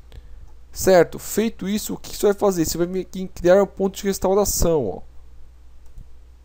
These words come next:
Certo? E vai definir o nome, tá? Definir o nome do ponto de restauração, tipo uma data, sei lá, ponto de restauração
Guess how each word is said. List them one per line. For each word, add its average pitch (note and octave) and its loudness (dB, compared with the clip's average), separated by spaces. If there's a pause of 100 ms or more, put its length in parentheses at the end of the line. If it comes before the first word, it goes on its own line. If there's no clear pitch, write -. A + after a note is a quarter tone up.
(360)
Certo? D3+ 2
E G3 -4
vai A3 10
definir A#3+ 0
o C#4 0
nome, F3 4 (640)
tá? C#3 6 (580)
Definir A3+ 0
o - 0
nome A#3 8
do A3+ -4
ponto G3+ 0
de F3 -4
restauração, E3+ 4
tipo - -4
uma A#3 8
data, G#3 8
sei F3+ 2
lá, F#3+ 10
ponto A#3 0
de - -4
restauração G3+ 4